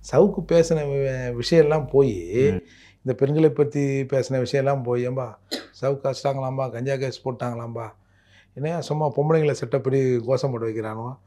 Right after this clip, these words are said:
Speaker 1: பயங்கரமா டிராமா கொடுக்குறாங்கப்பா" அப்படின்னு இயல்பா இன்னைக்கு பேச ஆரம்பிச்சிட்டாங்க.
Speaker 2: ஓகே.
Speaker 1: சவுக்கு மீது ஒரு சிம்பதி இன்னைக்கு வந்திருக்கு. அதால, அஹ், ப-, பலரின் பார்வை சவுக்கின் பக்கம் திருப்பி இருப்பதால் சவுக்குக்கு நேரடியாக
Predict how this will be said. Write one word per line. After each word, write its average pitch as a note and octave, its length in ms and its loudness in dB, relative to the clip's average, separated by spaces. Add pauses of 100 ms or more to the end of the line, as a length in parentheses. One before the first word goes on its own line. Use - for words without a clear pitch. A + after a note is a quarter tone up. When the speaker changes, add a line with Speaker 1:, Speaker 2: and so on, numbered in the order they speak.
(240)
Speaker 1:
பயங்கரமா G#2+ 500 0
டிராமா F#3 300 6
கொடுக்குறாங்கப்பா" E3 580 6 (420)
அப்படின்னு F#3 260 8
இயல்பா A#3+ 300 8
இன்னைக்கு G#3 220 4
பேச E3+ 320 6
ஆரம்பிச்சிட்டாங்க. A#2+ 560 -6 (240)
Speaker 2:
ஓகே. F#2+ 480 -8 (220)
Speaker 1:
சவுக்கு F#3 240 8
மீது E3+ 200 4
ஒரு E3+ 160 6 (120)
சிம்பதி C#3+ 500 -2
இன்னைக்கு A#2+ 300 -4
வந்திருக்கு. A#2+ 520 2
அதால, F#3+ 480 10 (600)
அஹ், G#3+ 260 12
ப-, G#3+ 280 12
பலரின் G#3+ 440 12
பார்வை B3 340 12
சவுக்கின் A3+ 440 10
பக்கம் F#3+ 280 4
திருப்பி G#3 320 4
இருப்பதால் G#3+ 540 10 (520)
சவுக்குக்கு G#3 540 10 (640)
நேரடியாக E3+ 880 12